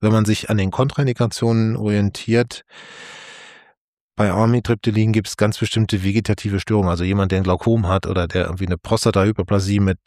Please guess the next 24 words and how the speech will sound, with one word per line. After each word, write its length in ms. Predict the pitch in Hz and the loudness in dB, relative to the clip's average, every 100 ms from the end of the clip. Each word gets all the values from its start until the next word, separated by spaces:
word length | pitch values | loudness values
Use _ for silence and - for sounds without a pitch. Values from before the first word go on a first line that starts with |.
| - 95 | -16 -12
mit 560 | 92 98 - - - | -10 -8 -10 -14 -14
Restharnbildung 1080 | 95 95 104 123 - 110 101 98 95 92 87 | -10 -6 0 -2 0 0 2 2 2 2 -2
hat, 160 | 95 - - | -4 -4 -2
dem 200 | 95 95 | -2 0
wird 160 | 98 | -2
man 80 | 98 | -2
das 160 | 90 - | -2 -2
eher 160 | 95 | -2
nicht 260 | 92 113 - | 0 0 -2
anbieten 720 | 90 95 92 98 104 95 92 | -2 -2 -2 -4 -6 -2 -2
wollen. 540 | 90 98 104 107 107 | 0 0 0 0 0
Höhergradige 580 | 107 110 104 98 98 95 | 2 2 2 0 0 -2
A 60 | 113 | -6
V-Blöcke, 720 | - 120 117 98 101 101 107 | -4 0 0 2 0 0 -2
Schenkelblöcke, 800 | 95 - 113 104 92 95 98 98 | -4 -2 0 0 0 0 0 0
das 160 | 92 - | 0 0
sind 100 | 95 | -2
also 240 | 104 104 | -2 -2
Sachen, 260 | 95 101 95 | 0 0 0
wo 100 | 98 | 0
man 100 | 95 | 0
sagt, 260 | 95 - | -2 -2
nee, 120 | 95 | -4
das 200 | 95 - | -2 -4